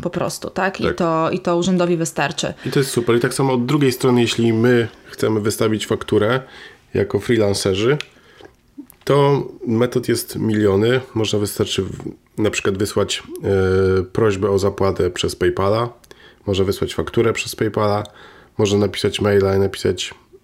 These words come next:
Speaker 2: "Słuchaj, moja usługa kosztowała pięćset, e, więc wyślij mi cash PayPalem, przelewem, który nie działa, e, lub inną metodą". I to wystarczy. Możesz wziąć kartkę papieru, też komuś napisać: "Słuchaj,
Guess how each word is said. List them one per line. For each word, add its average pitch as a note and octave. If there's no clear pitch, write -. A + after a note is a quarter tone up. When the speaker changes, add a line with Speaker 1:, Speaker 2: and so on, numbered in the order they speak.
Speaker 2:
"Słuchaj, A#2
moja G2+
usługa G2
kosztowała F#2+
pięćset, G#2+
e, F#2
więc F#2+
wyślij G2+
mi G2
cash -
PayPalem, F#2+
przelewem, F2+
który G2
nie F#2
działa, G2
e, F2+
lub G2
inną G2+
metodą". G#2
I B2+
to C#3+
wystarczy. B2+
Możesz G#2
wziąć G2
kartkę G2+
papieru, G2
też -
komuś F#2+
napisać: F#2+
"Słuchaj, F#2+